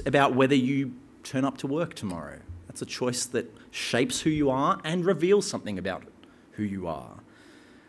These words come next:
Uh, the choice of whether you will pour yourself an extra drink shapes who you are, reveals who you are.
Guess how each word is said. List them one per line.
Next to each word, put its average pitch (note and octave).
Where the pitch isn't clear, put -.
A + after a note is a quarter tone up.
Uh, D#2+
the A#2+
choice D#3
of C3
whether C#3+
you C#3
will C3+
pour D3
yourself C3
an B2
extra A#2+
drink A2+
shapes B2
who C#3
you A#2+
are, F3+
reveals C#3
who A#2
you F2+
are. -